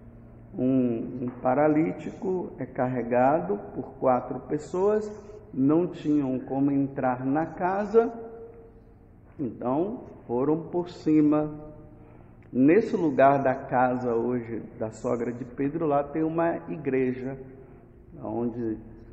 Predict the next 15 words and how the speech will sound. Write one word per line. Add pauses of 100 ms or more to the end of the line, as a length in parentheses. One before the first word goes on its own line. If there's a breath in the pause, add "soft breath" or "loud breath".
(160)
os
peregrinos
e
o
sacerdote,
quando
vai
lá,
celebra
a
missa
ali
para (420)
os
peregrinos.